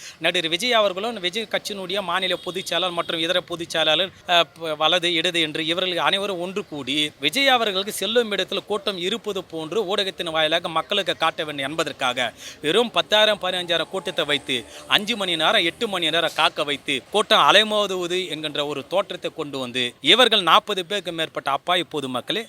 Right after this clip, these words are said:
நேத்து சாகடித்து விட்டார்கள். இதுக்கு முழுவதும் காரணம் தமிழ்நாடு அரசோ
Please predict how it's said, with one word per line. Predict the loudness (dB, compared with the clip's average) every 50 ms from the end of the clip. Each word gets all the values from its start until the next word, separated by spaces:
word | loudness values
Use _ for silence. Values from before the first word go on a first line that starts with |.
| -6 -4
நேத்து | -4 -4 -4 -6 -6 -2
சாகடித்து | 0 0 0 0 -2 -6 -8 -12 -16
விட்டார்கள். | -14 -10 -10 -10 -8 -8 -10 -14 -14 -14 -16 -14 -12 -4 0 0
இதுக்கு | 2 2 2 0 0 0 0
முழுவதும் | -2 -2 0 0 -2 -2 -2 0 2
காரணம் | 2 2 2 0 -4 -4 -4
தமிழ்நாடு | -2 -2 0 0 2 2 4 4
அரசோ | 2 2 0 -4 -6